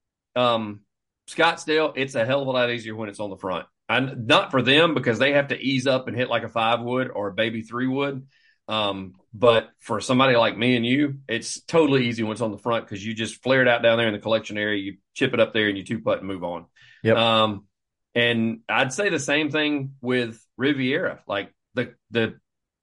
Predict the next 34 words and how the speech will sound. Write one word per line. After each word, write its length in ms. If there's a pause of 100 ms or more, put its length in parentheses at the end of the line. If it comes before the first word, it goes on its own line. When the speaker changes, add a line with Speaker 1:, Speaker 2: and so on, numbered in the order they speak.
(340)
Speaker 1:
the 160
hole 380
looked 160
like 180
it 140
played 240
easier 440
when 160
it 120
was 160
on 100
that 180
front 220
portion 320
of 60
the 80
green 400
'cause 140
when 260
it's 140
on 120
the 80
back, 420 (240)
it 100
skinnies 540
up 200
so 100
much 500 (360)
that 200
they 120
couldn't 260
get 200
to 220
it 140